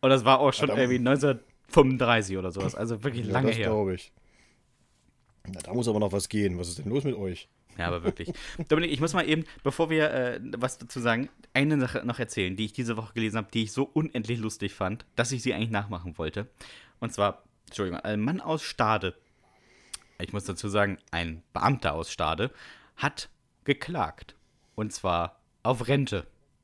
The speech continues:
Speaker 1: Ja,
Speaker 2: Ja.
Speaker 1: denn der Mann hat gesagt, „Ich bin hundertzwei Jahre alt, es wird mal Zeit für Rente.“ Die deutsche Rentenversicherung hat gesagt,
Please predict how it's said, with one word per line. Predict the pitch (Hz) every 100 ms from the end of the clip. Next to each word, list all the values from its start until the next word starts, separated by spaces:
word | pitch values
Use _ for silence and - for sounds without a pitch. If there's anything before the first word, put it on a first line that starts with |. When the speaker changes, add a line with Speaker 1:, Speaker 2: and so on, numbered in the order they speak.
| _ _ _ -
Speaker 1:
Ja, | 85 98
Speaker 2:
Ja. | 101 92
Speaker 1:
denn | 85
der |
Mann | 78 123
hat | 135
gesagt, | 113 101 120 - _ _
„Ich | 113 113
bin | 120 110
hundertzwei | 131 127 - 120
Jahre | 113 135 110
alt, | 85 101 - - _ _ _
es | 127 107
wird | 107 123
mal | 123 110
Zeit | 117 90 92 - _ -
für | - 101
Rente.“ | 127 110 85 - - - - - - - _ _ -
Die |
deutsche | 120 143 147
Rentenversicherung | 180 185 135 113 120 127
hat | 117
gesagt, | 110 107 117 147